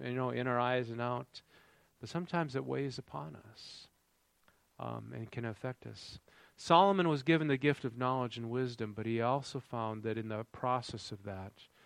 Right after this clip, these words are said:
gift, there was a lot of great things, but it also, he realized the weight,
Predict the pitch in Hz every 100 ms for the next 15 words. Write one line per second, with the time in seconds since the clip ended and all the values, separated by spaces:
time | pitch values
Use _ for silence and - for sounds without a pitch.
0 | _ 113 120 104 101 - - - _ _
1 | _ _ 117 113 117 123 135 131 139 135
2 | - 147 139 113 113 110 117 117 131 117
3 | - 101 113 107 117 113 117 113 110 -
4 | 110 101 113 120 123 -